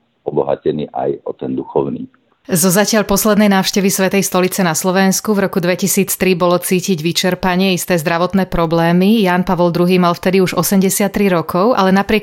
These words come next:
Speaker 2: tomu nevynechal žiadne plánované stretnutia. Pápež František, ktorý má už osemdesiatštyri rokov a takisto po zdravotnej stránke to momentálne nemá ľahké, ale na Slovensko sa údajne veľmi teší a my sme radi, že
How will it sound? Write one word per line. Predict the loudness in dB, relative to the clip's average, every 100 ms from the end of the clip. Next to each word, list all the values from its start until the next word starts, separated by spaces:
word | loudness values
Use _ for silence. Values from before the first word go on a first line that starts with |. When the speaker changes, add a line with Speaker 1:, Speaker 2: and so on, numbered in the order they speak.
| 0
Speaker 2:
tomu | 2
nevynechal | 2 2 2 0 0 0 0
žiadne | 0 2 0 0
plánované | 0 0 0 -2 -2
stretnutia. | -4 -4 -4 -2 0 -2 -4 -12 -12 -4
Pápež | -2 -2 -2
František, | 0 0 0 0 0 -2 -4
ktorý | -2 0 2
má | 2
už | 0 -2
osemdesiatštyri | -2 2 2 2 -2 -2 -4 -2 -2 0
rokov | 0 -2 -2 -2 -2 -4
a | -2 -4 -6 -14 -8 -2
takisto | 0 0 -2 -2
po | -2
zdravotnej | 0 0 0 0 -2
stránke | -2 -2 -2 -4
to | -2
momentálne | 0 0 0 0 0
nemá | 0 0 2 0
ľahké, | -4 -6 -4 -4 -6 -14 -6 -2
ale |
na | 0
Slovensko | 0 -2 -2 -2 -4
sa | 0 0
údajne | 2 2 2
veľmi | 2 2 2
teší | -2 -2 0
a | 0
my | 2
sme | 2 2
radi, | 0 -2
že | -4